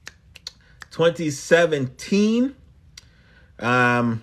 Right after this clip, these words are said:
I'm a medical director at two different facilities, and there are people who still get on my social media platforms and saying that I'm doing this, right, for money, right? That, or I'm doing this for, like, social clout and fame. Like,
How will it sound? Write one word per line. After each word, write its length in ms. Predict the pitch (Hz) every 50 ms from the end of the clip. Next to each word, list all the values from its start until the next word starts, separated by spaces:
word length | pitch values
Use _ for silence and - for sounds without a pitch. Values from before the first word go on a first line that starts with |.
| - _
I'm 120 | - 117 117
a 80 | 110
medical 380 | 107 117 151 170 175 170 180 156
director 580 | 135 139 147 156 160 - - 311 - 170 - -
at 300 | 127 135 131 123 - -
two 180 | - - 196 202
different 260 | 196 190 185 151 147
facilities, 720 | 151 139 131 - 190 185 190 196 208 220 240 240 240 - - - - - - - -
and 180 | 135 135 156
there 160 | 240 311 -
are 60 | 262 -
people 360 | - - 254 254 226 214 180
who 120 | 185 175
still 400 | 170 - - - 254 262 254 233
get 180 | 214 214 214 208
on 140 | 202 190 190
my 100 | 190 185
social 300 | - 202 190 190 - 180
media 220 | 190 196 185 175
platforms 720 | 185 - 196 170 160 160 - - 165 156 156 156 151 151 - - - -
and 180 | - 123 131 131
saying 440 | 131 - - 175 180 185 185 175 160
that 100 | 143 135
I'm 200 | 139 139 135 120
doing 400 | 123 170 190 202 190 175 160 151
this, 200 | 147 147 143 - - - - -
right, 200 | 139 143 - -
for 180 | - - 131 120
money, 280 | 131 151 135 - - - - - - _
right? 260 | - 123 123 - -
That, 240 | 120 143 131 - - - - - _
or 240 | 135 160 202 208 175
I'm 220 | 156 151 143 135
doing 400 | 131 180 202 220 214 202 185 165
this 180 | 156 156 156 151
for, 160 | - - 139
like, 240 | 139 135 135 123 -
social 560 | - - - - 185 196 185 - - 170 147
clout 460 | 139 - - 143 139 127 110 - - _
and 180 | 120 113 107
fame. 360 | - - 143 135 120 104 92 - - - - -
Like, 260 | - 135 131 - -